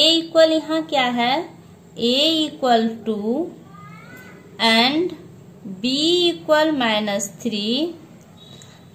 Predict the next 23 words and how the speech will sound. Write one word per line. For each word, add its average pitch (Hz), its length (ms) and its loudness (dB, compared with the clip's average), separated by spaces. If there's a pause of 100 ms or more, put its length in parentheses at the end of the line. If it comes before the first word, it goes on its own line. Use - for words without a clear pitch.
and 226 520 0
c - 360 -6 (380)
equal 262 500 0 (220)
one, 165 260 -2 (420)
right। 190 440 -2 (1200)
d 269 120 -2 (120)
equal 330 420 2
क्या 311 180 4
होता 311 340 2 (100)
है, 339 160 -6 (1000)
बी 294 360 6
स्क्वायर 320 460 2
माइनस 226 500 0 (100)
फोर 277 600 2
ए 226 280 2
सी, 185 340 -8 (560)
right 196 400 -6
students, 240 680 -6 (540)
इसी 269 360 -4
पे 330 200 -2 (120)
पुट 254 200 -6
करना 202 460 -2
है। 233 180 0